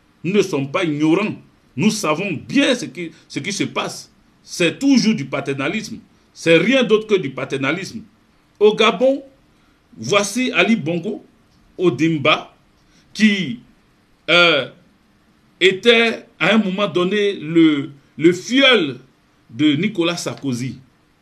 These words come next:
Quand Ouma Bongo l'a fait présenter par Robert Bourgi à Nicolas Sarkozy pour dire que c'est son successeur, Nicolas Sarkozy a entretenu Ouma Ali, Ali Bongo, pardon,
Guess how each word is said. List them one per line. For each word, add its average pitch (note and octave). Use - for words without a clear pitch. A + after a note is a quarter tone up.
Quand D#3+
Ouma D#3+
Bongo C3
l'a A#2
fait C#3
présenter B2
par G#2
Robert A2+
Bourgi A2+
à F#2+
Nicolas C3
Sarkozy A2+
pour G#2
dire C3
que C3+
c'est A#2+
son F#2+
successeur, G#2+
Nicolas C#3+
Sarkozy B2
a G#2+
entretenu A#2
Ouma C3+
Ali, C3
Ali B2+
Bongo, A#2+
pardon, A2+